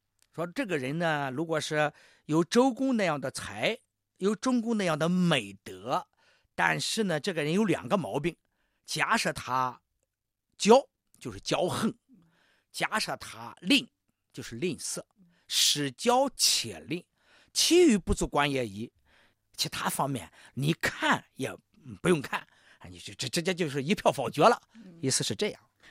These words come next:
Speaker 2: 我觉得这句话在王教授您的教学生涯当中是不是特别用得上呢？因为督促学生啊，呃，给学生布置任务啊，让他做一件什么样的事情，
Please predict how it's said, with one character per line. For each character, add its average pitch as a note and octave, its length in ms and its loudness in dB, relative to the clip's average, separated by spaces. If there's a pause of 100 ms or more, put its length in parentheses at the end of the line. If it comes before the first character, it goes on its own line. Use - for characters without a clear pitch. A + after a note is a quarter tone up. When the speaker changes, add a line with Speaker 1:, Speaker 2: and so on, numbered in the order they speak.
Speaker 2:
我 F#3+ 80 -6
觉 A#3 120 0
得 C4+ 40 -2
这 E4 120 -4
句 C#4 100 -2
话 F#3 340 0
在 A3 180 -6
王 F3 140 -2
教 G3+ 160 0
授 F#3+ 120 -4
您 D#3 160 -2
的 A3 80 -2
教 G#3 180 -2
学 F3+ 140 -4
生 G#3 160 -2
涯 D#3+ 120 -4
当 E3+ 200 -4
中 F3 260 -8 (220)
是 - 100 -4
不 A3 60 -6
是 F#3 100 -4
特 B3 100 -2
别 D#3 160 2
用 D3+ 160 -2
得 B2+ 80 -2
上 D#3+ 300 -2
呢？ - 160 -6
因 G#3 100 2
为 B3 120 2
督 C4+ 180 -2
促 B3 160 -2
学 A#2+ 240 -2
生 A3 180 0
啊， E3 320 -6 (260)
呃， D3+ 200 -2
给 E3 160 -4
学 - 160 -8
生 A3 160 2
布 A3+ 100 -2
置 G3 140 0
任 A3 260 2
务 D3+ 140 -2
啊， F#2 400 2
让 F3+ 160 -2
他 F#3+ 260 0 (320)
做 G#3+ 120 0
一 F3 80 -2
件 F#3+ 120 -4
什 F3 140 -2
么 D#3 80 -2
样 F3+ 120 0
的 F#3 100 -2
事 G3+ 200 0
情， C3 300 -4